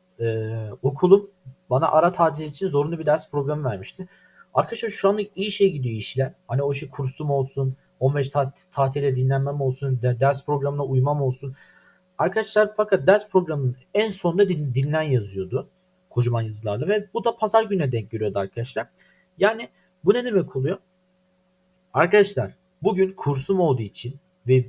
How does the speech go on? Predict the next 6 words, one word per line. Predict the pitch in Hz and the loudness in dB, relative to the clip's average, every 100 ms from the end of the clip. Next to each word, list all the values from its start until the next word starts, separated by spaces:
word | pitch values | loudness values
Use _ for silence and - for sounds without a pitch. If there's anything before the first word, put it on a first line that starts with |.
| - _ _ - | -6 _ _ -18
ve | 120 117 131 151 | -10 -2 0 2
direkt | 190 170 | 2 2
kursa | - 151 - | 0 -4 0
erken | 165 135 131 180 190 | 0 0 -2 -2 -4
gittiğim | 147 135 110 98 | -4 -8 -10 -12
için | 98 - 180 | -12 -12 -12